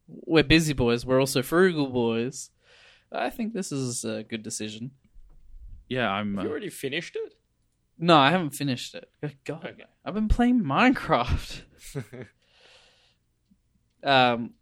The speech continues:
Speaker 1: but then I got to pick the next two because there was a problem with the, the stuff with the thing. You know how it is. Uh, I got to pick the next two.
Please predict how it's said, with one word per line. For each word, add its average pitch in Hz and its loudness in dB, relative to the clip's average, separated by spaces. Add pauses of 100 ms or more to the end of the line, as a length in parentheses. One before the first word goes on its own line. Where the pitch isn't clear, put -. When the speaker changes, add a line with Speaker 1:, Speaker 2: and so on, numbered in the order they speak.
(160)
Speaker 1:
but 131 2 (380)
then 180 6 (640)
I 185 8
got 196 0
to - -10
pick - -8 (260)
the 135 -8
next 127 -10
two 123 -10 (200)
because 131 -8 (100)
there 131 -4
was 123 -6
a 123 -2 (180)
problem 143 -2
with 131 -10
the, 120 -4 (200)
the 117 -10
stuff - -6
with 123 -10
the 120 -10
thing. 143 -8
You 170 -4
know 135 -2
how 113 -4
it 110 -8
is. 113 -12 (460)
Uh, 113 0 (120)
I 147 6
got 139 -2
to - -18
pick 123 -18
the 120 -12
next 113 -14
two. 113 -14